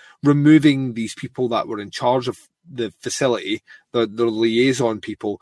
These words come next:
because they were trying some secret plan to harvest information to get out, which looks like it was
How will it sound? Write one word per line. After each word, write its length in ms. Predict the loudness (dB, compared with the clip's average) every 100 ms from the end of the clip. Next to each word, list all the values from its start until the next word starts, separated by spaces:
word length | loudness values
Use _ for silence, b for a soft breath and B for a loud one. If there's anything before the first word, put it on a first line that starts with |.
| B B -8
because 400 | -2 2 2 0
they 80 |
were 100 | -4
trying 400 | -4 -2 -2 -2
some 280 | -4 -6 -6
secret 400 | -8 -12 -12 -12
plan 340 | -6 -6 -6 -8
to 80 |
harvest 500 | -10 -2 -2 -2 -4
information 720 | -8 -8 -8 -6 -8 -10 -14 -20 b b b
to 80 | -4
get 180 | -2 -2
out, 400 | 0 2 0 2
which 240 | 0 2
looks 380 | 2 2 0 2
like 180 | 2 2
it 80 | -2
was 160 | -2